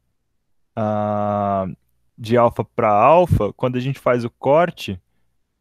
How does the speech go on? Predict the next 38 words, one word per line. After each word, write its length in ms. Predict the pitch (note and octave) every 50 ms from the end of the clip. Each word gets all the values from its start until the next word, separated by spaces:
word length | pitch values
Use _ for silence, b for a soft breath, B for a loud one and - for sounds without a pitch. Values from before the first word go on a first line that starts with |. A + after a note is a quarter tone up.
| _ _ _ _ -
a 60 | A#2
gente 180 | A2+ B2+ B2+ -
tem 100 | - C3+
uma 120 | C3+ -
coisa 200 | - D3 C#3 B2+
que 120 | C3+ - -
é 40 | C3
equivalente 540 | - C#3+ C3 B2+ B2+ B2+ B2+ C3+ C3+ -
a 80 | D3 C3
F, 340 | A#2 A#2 A#2 A2+ - - G2
se 140 | - - A2+
a 40 |
gente 200 | A2 A2 A2+ - -
corta 240 | - A2+ G#2+ - -
a 40 |
esquerda 380 | A2+ - - - B2 A#2+ B2 B2+
ou 40 | A#2
a 60 | C3
direita. 440 | B2+ C3+ A#2 A2 A2 G#2+ - - G2+
Então, 240 | G2+ G#2 - A#2+ B2
a 60 | A#2+
composição 640 | - - C3+ - - C3 B2+ B2+ B2+ - - C#3 C3+
com 240 | - - C#3 C3 B2
a, 440 | A#2+ A#2 A2+ A2 G#2+ G#2 G2+ F#2+ - _ _ _ _ _ _ _ _ _ _ _
com 100 | - -
a 60 | A#2
identidade 640 | A2 A2+ A2+ A2 - A#2 G#2+ G#2+ A2 A2 G#2+ G#2 G#2+
de 180 | G2+ G#2 G#2 G#2
alfa 560 | G2+ G#2+ B2 D3+ D#3 - - - G#2+ F#2+ G#2 _ _ _ _ _ _ _ _
realmente 720 | _ B2+ C3+ C#3 C#3 C3+ B2+ B2+ C3+ C#3+ C#3+ - - C#3
é 340 | A#2+ A2+ A2+ A#2 A#2+ B2 A#2+ _ _ _ _ _ _ _ _ _
a 200 | - A#2 A#2+ A2+
F, 480 | G#2+ G#2+ G#2+ A2 A2 - - A#2+ A2+ G#2 -
a 120 | - -
esquerda 520 | A#2 A2 - - - - B2 B2 C3 B2+ C3+
e 80 | C3+
a 80 | C3+ C3+
direita. 480 | C3+ C3+ B2 A2+ A2 G#2 G2 - -